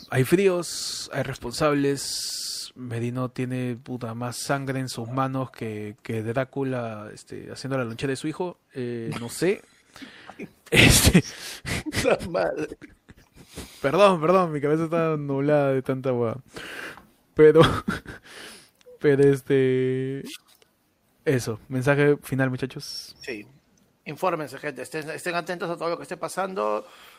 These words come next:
Speaker 2: Luego, no les crean absolutamente a nadie. Si tienen una, si tienen una información, traten de contrastarla. Hay distintos medios, hay, eh, mándenos también, digo, manden todo lo que tengan. Nosotros vamos a estar siempre, po-, eh,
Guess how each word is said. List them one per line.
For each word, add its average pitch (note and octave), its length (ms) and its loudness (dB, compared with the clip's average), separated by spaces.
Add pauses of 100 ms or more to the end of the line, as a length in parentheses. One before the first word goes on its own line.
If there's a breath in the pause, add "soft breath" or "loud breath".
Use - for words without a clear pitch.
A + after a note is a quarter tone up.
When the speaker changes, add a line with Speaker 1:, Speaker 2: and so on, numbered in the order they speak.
(140 loud breath)
Speaker 2:
Luego, C#3 260 -2
no C3+ 220 -4
les D#3+ 120 -4
crean E3+ 420 0
absolutamente D#3+ 680 -8
a E3 40 -10
nadie. E3 340 -4
Si C3+ 140 -14
tienen F#3 420 -10
una, F#3 320 -4
si C#3+ 100 -12
tienen F#3+ 220 -4
una G3+ 140 -6
información, G3 500 -4
traten G3+ 300 -6
de G3 40 -8
contrastarla. E3+ 800 -2
Hay D#3+ 100 0
distintos F3+ 400 -8
medios, E3+ 540 -4
hay, D#3+ 340 -6 (440 loud breath)
eh, D3+ 220 -2
mándenos G3+ 600 2
también, G#3 340 -2
digo, E3 200 -2
manden G3+ 320 -4
todo A#3+ 180 0
lo A#3+ 80 0
que F3+ 100 -8
tengan. A3+ 540 -2
Nosotros F3+ 340 -8
vamos G3 220 -4
a - 20 -14
estar F#3+ 280 -2
siempre, G3+ 360 -4
po-, E3 300 -8
eh, C#3 220 -8